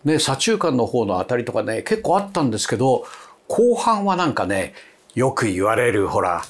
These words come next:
ホームランダービー、オールスターゲームの。あれに出るとバッティング崩すって言ってましたけども、あれはもしかすると引っ張り専門になっちゃうみたいなね、そういうことを言っているのかもしれませんね。エムブイピー取れると思いますか？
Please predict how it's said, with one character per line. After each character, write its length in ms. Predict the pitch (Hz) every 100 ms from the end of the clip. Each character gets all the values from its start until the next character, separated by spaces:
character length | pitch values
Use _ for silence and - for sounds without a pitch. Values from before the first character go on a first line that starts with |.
| -
ホ 200 | - 120
ー 20 |
ム 100 | 151
ラ 80 | 143
ン 100 | 123
ダ 180 | 127 113
ー 20 |
ビ 280 | 90 113 165
ー、 60 | 95
オ 100 | 98
ー 40 |
ル 80 | 101
ス 100 | -
タ 100 | 104
ー 60 |
ゲ 140 | 95 85
ー 20 |
ム 80 | 78
の。 200 | 76 - - - - - -
あ 140 | 104
れ 120 | 123 151
に 140 | 143
出 100 | 139
る 120 | 110
と 100 | 104
バ 120 | 101
ッ 40 | 104
テ 180 | - 143
ィ 40 |
ン 40 |
グ 120 | 131 -
崩 220 | 123 120
す 160 | -
っ 20 | 135
て 200 | - 95
言 100 | 85
っ 20 |
て 140 | -
ま 100 | 107
し 60 | 113
た 80 | 104
け 100 | 85
ど 80 | 78
も、 160 | 82 - - - -
あ 140 | 120
れ 80 | 160
は 320 | 165 - - -
も 120 | 147
し 80 | -
か 120 | 151
す 120 | -
る 100 | 117
と 200 | - 98
引 60 | -
っ 40 | - _ -
張 120 | 175
り 120 | 185
専 300 | 170 160 170
門 180 | 170 165
に 80 | 156
な 120 | 143
っ 80 | 135
ち 140 | -
ゃ 60 | 131
う 40 |
み 120 | 110 117
た 140 | 101
い 60 | 82
な 120 | 85
ね、 240 | 127 135 - - - - - -
そ 380 | - - 135 180
う 80 |
い 100 | 175
う 40 | 170
こ 140 | 160
と 160 | 151 151
を 200 | - - - - -
言 100 | 98
っ 20 |
て 280 | - - 120
い 40 |
る 80 | 110
の 100 | 95
か 160 | - 123
も 120 | 107
し 120 | -
れ 60 | 87
ま 120 | 95
せ 120 | -
ん 100 | 80
ね。 240 | 76 - - _ _ _ - - - -
エ 120 | 139
ム 160 | 190 185
ブ 120 | 202
イ 100 | 190
ピ 280 | - 170 131
ー 100 | -
取 180 | 151 196
れ 60 |
る 80 | 160
と 80 | 135
思 100 | 127
い 60 | 165
ま 100 | 143
す 80 |
か？ 300 | - - -